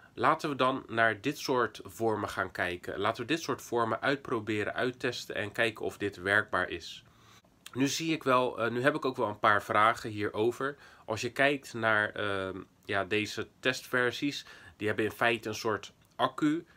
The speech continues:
in de paal zelf. En ja, de vraag is natuurlijk, hoe ga je zorgen dat al deze energie die verzameld wordt, dat die ook dan uiteindelijk terechtkomt bij de woningen, bij de huizen, bij de bedrijven?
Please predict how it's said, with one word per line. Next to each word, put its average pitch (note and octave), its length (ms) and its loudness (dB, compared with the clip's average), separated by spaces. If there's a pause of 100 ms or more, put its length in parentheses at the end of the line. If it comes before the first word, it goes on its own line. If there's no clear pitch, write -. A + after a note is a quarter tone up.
(240)
in B2 180 0
de G#2+ 80 -4
paal G2 340 2
zelf. G2+ 600 -2 (360)
En A2 360 0 (240)
ja, A2+ 180 2
de G2 100 -6
vraag A#2+ 280 4
is - 60 -12
natuurlijk, A#2+ 300 -2
hoe C3 160 -2
ga D3+ 140 4
je C3 160 2
zorgen C3 420 0
dat G#2+ 380 -4 (180)
al G#2+ 200 -4
deze G#2+ 280 -2
energie G#2+ 460 -2
die B2 140 -6
verzameld B2 580 2
wordt, F#2+ 380 -4 (380)
dat A#2+ 260 -2
die A#2 180 -8
ook C3 320 0 (260)
dan A2 280 0
uiteindelijk G2+ 440 -2
terechtkomt A#2+ 600 -2
bij G2+ 220 2
de F2+ 360 -4
woningen, G2 720 -2 (240)
bij G2 240 0
de F#2 140 -2
huizen, G#2 500 0
bij F2+ 180 -2
de F2+ 60 -12
bedrijven? F#2+ 580 -4